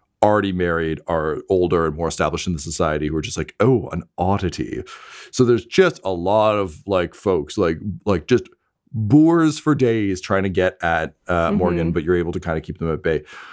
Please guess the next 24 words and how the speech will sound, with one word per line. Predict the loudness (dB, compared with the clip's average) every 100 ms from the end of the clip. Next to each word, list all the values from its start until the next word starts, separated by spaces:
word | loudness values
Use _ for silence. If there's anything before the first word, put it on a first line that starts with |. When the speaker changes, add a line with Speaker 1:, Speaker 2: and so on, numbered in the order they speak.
| 0
Speaker 1:
which | 2 2 -2
in | -4
turn | 0 0 2
will | 0
mean | 0 0 0 -2
that, | 0 2 0 -2 0
uh, | 2 2 0 -2 -6 -14
Morgan, | -6 -2 -2 -2
you | 0
don't | 0 0
take | 0 0
any | 0
disadvantage | -2 -4 -4 -2 -2 -6
from | -4 0
having | 0 0
to | -2
try | -2 -2 0
and | 0
do | -2
your | 0 -2
perception | -2 -4 -4 -4 -2
while | -2 0
being, | -2 -4
like, | -4 -6